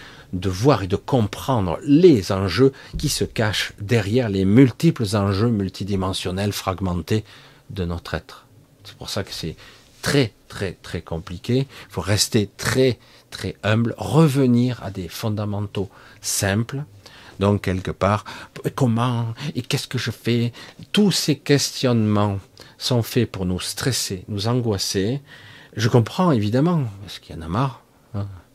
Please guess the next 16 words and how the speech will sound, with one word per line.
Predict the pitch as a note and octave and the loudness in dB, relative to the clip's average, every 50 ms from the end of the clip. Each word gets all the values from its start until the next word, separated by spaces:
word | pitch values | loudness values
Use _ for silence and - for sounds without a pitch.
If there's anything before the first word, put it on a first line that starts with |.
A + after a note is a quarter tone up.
| _ _ | _ _
surtout | - - - - | -20 -18 -16 -14
quand | G2 - F2+ F2 | -12 -10 -8 -6
on | F2 | -6
est | F2 D#2+ | -6 -8
piégé | - - F#2+ F2 F2+ F2+ | -8 -8 -6 -6 -4 -6
depuis | E2 E2 D#2 - - D2 | -6 -8 -10 -12 -8 -6
longtemps, | D#2+ D#2+ E2+ - - G#2 A2+ B2+ C#3 - - - - - - - - - - - | -4 -4 -4 -4 -4 -4 -4 -4 -6 -8 -12 -18 -20 -18 -18 -18 -20 -20 -16 -12
il | - | -12
y | D#2 | -10
en | D2 | -10
a | C#2+ | -10
ras-le-bol. | - D2+ C#2 C2 D2+ E2 F#2+ G#2+ A2+ - - - - - - - - - - - - - - - - - - - - - - - - - - | -10 -10 -8 -6 -4 -4 -4 -4 -6 -8 -12 -14 -16 -18 -20 -20 -20 -20 -20 -20 -20 -20 -20 -20 -16 -14 -14 -14 -14 -18 -20 -20 -18 -14 -12
Je | F#2 F2 | -8 -4
comprends, | F#2 F#2 F#2 - - C#3 B2+ A2 F#2+ | -4 -4 -2 0 0 2 2 2 0
euh, | F2+ E2+ F2+ | -2 -2 -6
ce, | - - - | -8 -8 -10